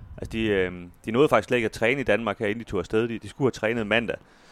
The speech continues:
men, øh, hvis man kigger ud af sit, øh, vindue, og man, man er i Danmark, så kan man nok godt se, hvorfor de ikke, øh, de ikke gjorde det, og Uwe Røsler havde faktisk fået ryddet, øh, kunstgræsbanen, men, men der var stadigvæk frost over. Han sagde, det, der var ingen grund til at, at løbe nogen risiko ved at,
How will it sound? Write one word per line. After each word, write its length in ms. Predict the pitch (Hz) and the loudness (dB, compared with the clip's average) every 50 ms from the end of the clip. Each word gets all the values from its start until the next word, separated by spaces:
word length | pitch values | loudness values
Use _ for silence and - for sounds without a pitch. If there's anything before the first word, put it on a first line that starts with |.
| - - - _ - | -20 -20 -20 _ -6
men, 240 | - 104 104 101 98 | -4 -4 -2 0 0
øh, 220 | 95 90 87 82 | 0 0 0 -2
hvis 160 | - 98 - | -4 -6 -6
man 80 | 104 95 | -8 -10
kigger 220 | - 120 113 120 | -8 -6 -4 -2
ud 60 | 117 | 0
af 80 | 107 95 | 0 -2
sit, 180 | - - 95 95 | -2 -4 -4 -2
øh, 160 | 98 95 90 | -2 -2 -2
vindue, 320 | 113 123 123 120 107 98 | -2 -4 -4 -4 -4 -4
og 60 | 87 | -4
man, 200 | 85 90 92 95 - | -4 -4 -6 -6 -6
man 140 | - 95 104 | -2 0 2
er 60 | 107 | 2
i 60 | 110 | 4
Danmark, 300 | - 98 104 113 104 92 | 4 2 2 0 0 -2
så 80 | - 110 | -4 -6
kan 100 | - 104 | -10 -6
man 80 | 98 | -4
nok 120 | 98 104 - | -4 -2 0
godt 160 | 110 104 - | -2 -2 -2
se, 140 | - 123 110 | -2 -2 -2
hvorfor 420 | 98 110 104 - 113 113 110 107 - | -2 -2 0 2 2 0 0 -2 -6
de 60 | - | -6
ikke, 260 | 101 104 110 - 113 101 | -4 -4 -4 -2 -2 0
øh, 340 | 95 90 85 80 80 87 87 - | 0 0 0 -2 -4 -8 -6 -2
de 40 | 110 | -2
ikke 120 | 110 107 - | -2 0 0
gjorde 300 | - 107 110 123 127 113 | 0 2 2 4 2 2
det, 80 | 92 | 0
og 140 | 82 82 85 - - - - - - _ _ _ _ _ _ _ - | 0 -2 -4 -6 -12 -20 -20 -20 -20 _ _ _ _ _ _ _ -8
Uwe 140 | 120 107 | -8 -2
Røsler 260 | 98 107 127 - 120 104 | 0 2 2 2 2 2
havde 140 | 120 131 | 2 4
faktisk 200 | - 117 104 98 | 4 2 2 0
fået 180 | - 107 101 92 | 0 -2 -2 0
ryddet, 320 | 104 117 131 147 147 - | 0 2 2 2 2 2
øh, 160 | 110 98 92 87 | 0 -4 -6 -4
kunstgræsbanen, 760 | - - 120 123 - 104 95 - - 98 101 107 107 98 90 | -2 -2 -2 0 -2 -4 -8 -4 -2 -2 -2 -2 -4 -6 -6
men, 240 | 92 92 90 - 82 | -6 -8 -6 -6 -6
men 120 | 95 90 | -4 -2
der 60 | 101 | -2
var 80 | 98 98 | -2 0
stadigvæk 280 | - - 117 110 107 | 0 2 2 2 0
frost 300 | - - 117 120 117 - | 0 0 0 0 0 0
over. 200 | 113 95 80 78 | 0 0 0 0
Han 120 | 85 90 92 | -2 -6 -6
sagde, 240 | - 107 104 95 101 | -4 -2 -2 -2 -2
det, 180 | 98 95 - | -4 -2 0
der 60 | - | 0
var 60 | 92 98 | 0 0
ingen 120 | 107 110 | 0 0
grund 180 | - 113 113 107 | -2 -4 -6 -4
til 120 | - 107 | -2 -2
at, 180 | 95 87 80 78 76 - - - - - | -2 -2 -2 -4 -6 -10 -12 -10 -6 -2
at 140 | 92 95 | -2 0
løbe 180 | 98 107 110 113 | 0 0 0 0
nogen 120 | 104 98 | -2 -2
risiko 360 | 107 117 - 113 - 101 98 95 | -2 -2 -2 -4 -4 -4 -2 0
ved 100 | 104 101 | 0 0
at, 260 | 92 85 80 80 80 | 2 2 2 0 -2